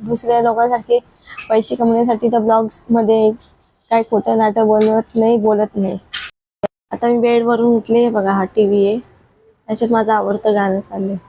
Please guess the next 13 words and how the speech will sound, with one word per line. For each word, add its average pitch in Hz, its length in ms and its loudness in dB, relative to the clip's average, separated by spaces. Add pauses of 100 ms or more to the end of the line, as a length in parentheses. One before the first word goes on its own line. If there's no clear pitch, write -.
पण 226 100 2
हे 233 160 2
गाणं 233 360 2 (880)
सांगेल 240 460 -2
तुम्हाला, 226 380 2 (220)
तुम्ही 262 540 2
मला 240 220 2
जर 240 120 0
चांगला 220 540 0
माझ्या 208 280 2 (760)
चॅनलला 233 420 2
रिस्पॉन्स 233 600 -2
दिला 208 340 2